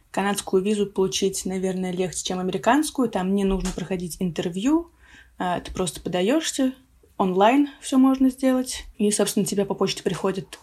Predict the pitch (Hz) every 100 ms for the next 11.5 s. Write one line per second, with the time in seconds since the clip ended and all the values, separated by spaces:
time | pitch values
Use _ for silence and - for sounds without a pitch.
0 | - 196 196 285 302 269 226 220 202 185
1 | 190 220 254 254 214 214 - 196 190 180
2 | - 180 - 185 175 180 196 302 285 196
3 | 190 214 208 208 208 202 196 - 180 180
4 | - - - - - _ 277 285 370 208
5 | 240 208 208 202 - 185 - - 190 -
6 | 220 233 - 190 185 190 196 294 - -
7 | _ 208 190 165 - - - 175 - 165
8 | 160 190 190 190 - 180 - - 262 214
9 | - 180 170 170 214 190 196 190 170 -
10 | 180 240 269 - 190 208 208 - 190 185
11 | 175 226 294 269 233